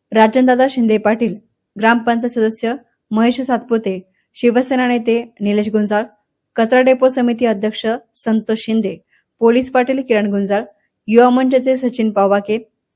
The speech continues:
संकेत खोळे, महेश बागडे, विक्रम गुंजाळ, ज्ञानेश्वर मांडेकर, अनिल आहेर,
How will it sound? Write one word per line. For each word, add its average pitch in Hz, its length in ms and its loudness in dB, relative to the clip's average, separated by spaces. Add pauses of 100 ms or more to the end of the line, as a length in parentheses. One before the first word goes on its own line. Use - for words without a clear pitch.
संकेत 226 460 2
खोळे, 220 280 2 (340)
महेश 240 340 2
बागडे, 208 380 0 (220)
विक्रम 240 380 0
गुंजाळ, 208 360 0 (420)
ज्ञानेश्वर 233 440 0
मांडेकर, 214 500 0 (360)
अनिल 226 260 2
आहेर, 220 340 0